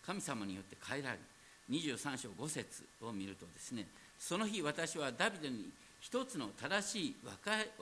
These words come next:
え-、若枝を起こすと書いてあってですね、えー、彼は王となって治めっていうですね、実はこの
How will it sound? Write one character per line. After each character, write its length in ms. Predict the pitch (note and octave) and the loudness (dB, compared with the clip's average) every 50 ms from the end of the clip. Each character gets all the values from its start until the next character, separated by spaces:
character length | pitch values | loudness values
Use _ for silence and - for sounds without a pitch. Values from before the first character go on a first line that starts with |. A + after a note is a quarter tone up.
| B2+ C3+ D#3 | 0 0 2
え-、 200 | C#3+ D3+ D#3+ D#3 - - | 2 0 -2 -4 -8 -8
若 280 | - A2 - - E3 E3 | -8 -6 -4 0 2 2
枝 240 | E3+ D#3+ D3+ D3+ D3 | 2 4 4 2 2
を 120 | B2+ - - | 2 0 -4
起 60 | A#2 | -4
こ 140 | - D#3+ D3 | -2 -2 -2
す 140 | - - - | -2 -2 -6
と 140 | - F#2 - - - - - | -8 -8 -8 -10 -16 -12 -10
書 80 | G2+ | -10
い 60 | G2 | -10
て 120 | F2+ - G#2 | -8 -10 -12
あ 40 | G2+ | -12
っ 20 | - - - - | -12 -16 -6 0
て 180 | C3+ B2+ - - - - - - - - - - - - - | 0 0 0 0 -10 -18 -20 -20 -18 -18 -18 -18 -20 -14 -12
で 60 | F2+ | -10
す 100 | - - | -8 -2
ね、 200 | D#3+ D#3+ C#3+ G#2 - - - - - - - - | 2 4 4 4 2 -4 -16 -18 -18 -20 -12 -6
え 60 | G#2 G2+ | -6 -4
ー、 40 | |
彼 220 | - D3+ D3+ C#3 B2 | 2 2 4 6 6
は 100 | A2+ G#2+ - | 4 4 2
王 140 | - C#3+ C#3 | 2 0 2
と 140 | C3+ - A2 | 2 0 -2
な 100 | A2 G#2+ | 0 -2
っ 40 | G#2 | -4
て 140 | - - G2+ | -6 -8 -10
治 280 | - - A2+ - - B2+ | -8 -6 -4 -4 -2 -2
め 120 | A#2 A#2 A2 | -2 -2 -4
っ 20 | |
て 220 | - - - - F2 | -6 -8 -10 -8 -8
い 80 | E2+ | -8
う 40 | D#2+ | -8
で 60 | E2 | -8
す 120 | - - C3 | -8 -4 -2
ね、 120 | A#2 F#2+ F2 | -2 -2 -2
実 280 | B2+ C#3 C#3 - A#3+ | -2 -4 -4 -2 2
は 160 | A3 G3+ D#3+ - - - - - - - - - | 4 4 4 2 0 -12 -16 -18 -20 -18 -8 -2
こ 100 | C#3+ C#3 | 2 4
の 200 | C#3+ C3+ A#2+ | 4 4 2